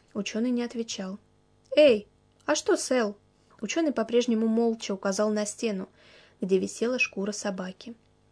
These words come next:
Мать взяла шкуру в руки и пристально вгляделась в неё. Внезапно она сказала мужу, указывая на то место, где была голова: «Эй, взгляни, на голове Эл не должно быть такого шрама, посмотри».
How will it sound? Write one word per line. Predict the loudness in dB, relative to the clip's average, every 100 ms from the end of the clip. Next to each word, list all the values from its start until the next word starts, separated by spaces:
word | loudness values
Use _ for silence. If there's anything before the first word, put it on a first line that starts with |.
| _ _ _
Мать | -6 -4
взяла | -2 -2 0
шкуру | -2 -4 -4
в | -2
руки | -2 -2 -4 -12 -12 _ _
и | -10
пристально | -6 -4 -4 -4 -4 -4
вгляделась | -4 -6 -4 -6 -6 -10
в |
неё. | -10 -8 -10 -14 _ _ -20 -20 _
Внезапно | 0 4 4 2 0
она | 0
сказала | -2 0 4 4 4
мужу, | 2 -2 -4
указывая | -4 -2 -2 -2 -4
на | -6
то | -8
место, | -6 -4 -4 -6
где | -4
была | -2 -2 -2
голова: | 0 0 -2 -4 -10 _ _ _ _ _ _ _
«Эй, | 4 4
взгляни, | 4 0 2 4 0 -4 _ -4
на | 2
голове | 4 4 4 2 4
Эл | 4 4
не | 2
должно | 6 4 6 2
быть | 0 -2
такого | -2 0 0
шрама, | 0 0 0 0
посмотри». | -2 -6 -4 -4 -2 -4 -4